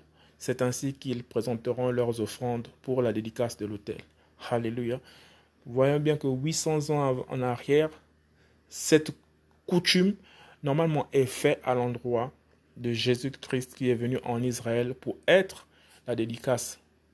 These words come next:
par excellence. Alléluia. Donc,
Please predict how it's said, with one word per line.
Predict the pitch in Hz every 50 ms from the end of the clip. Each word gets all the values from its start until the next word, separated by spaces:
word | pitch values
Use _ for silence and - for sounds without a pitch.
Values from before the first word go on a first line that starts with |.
| _ _ _
par | 123 113 113
excellence. | 110 - - - 113 110 110 98 - - - - _ _ _ _ _ _ _ _ _ _ _ _ _ _ _ _ _ _ _
Alléluia. | - 110 117 113 113 110 110 101 - - - _ _ _ _ _ _ _ _ _ _ _ _ _ _ _ _ _ _ _ _ _ _ _ _ _ _ _ _ _ _ _ _ _ _ _ _ - _ _ _ _ _ _ _ _ _ - _ - - - _ _ _ _ _ _ _ _ _ _ _ _ _ _ _ _ _ _ _ _ _ _ _ _ _ _
Donc, | - 123 120 120 -